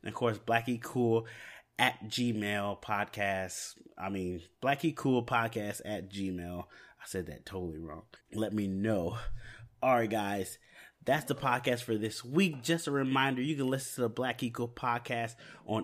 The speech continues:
Anchor, Spotify, Pocket Cast, iTunes, anywhere other podcasts can be found. You can also listen on,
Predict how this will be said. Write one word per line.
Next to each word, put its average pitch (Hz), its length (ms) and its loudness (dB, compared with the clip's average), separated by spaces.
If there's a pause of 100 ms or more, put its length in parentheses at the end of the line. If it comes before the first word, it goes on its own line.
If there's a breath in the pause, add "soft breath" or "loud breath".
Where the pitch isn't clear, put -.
(140)
Anchor, 139 320 4
Spotify, 113 800 -2
Pocket 123 400 -2
Cast, 113 460 -2 (100)
iTunes, 131 560 0 (240)
anywhere 165 420 6
other 127 200 2
podcasts 120 680 2
can 120 180 0
be 113 120 -4
found. 113 420 -2 (320 loud breath)
You 117 100 0
can 113 180 -2 (120)
also 147 360 2
listen 110 380 0
on, 104 340 -2